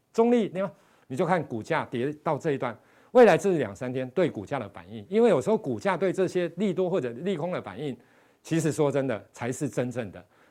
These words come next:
比如说利空很多，股价跌了一大段；利空很多，股价不跌了，开始震-，开始出现反弹，那就代表短线上多峰是占上风的。我想是这样的一个情形，跟大家进行说明。那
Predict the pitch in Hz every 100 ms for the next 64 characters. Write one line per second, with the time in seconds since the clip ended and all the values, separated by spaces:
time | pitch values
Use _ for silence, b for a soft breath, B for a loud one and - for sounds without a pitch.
0 | - 147 196 214 180 214 165 143 185 135
1 | 131 185 160 156 170 156 170 175 185 175
2 | 190 165 170 143 185 190 202 170 170 175
3 | 208 160 127 185 - _ 190 170 131 170
4 | 165 113 92 92 90 b b b b 156
5 | 151 156 139 104 104 95 98 131 110 98
6 | 120 113 113 110 - 135 120 107 95 104
7 | 82 92 95 85 _ b b b b 135
8 | 180 170 131 - _ _ _ _ - 170
9 | 170 160 143 135 123 - 135 117 127 135
10 | 131 143 120 113 131 120 151 214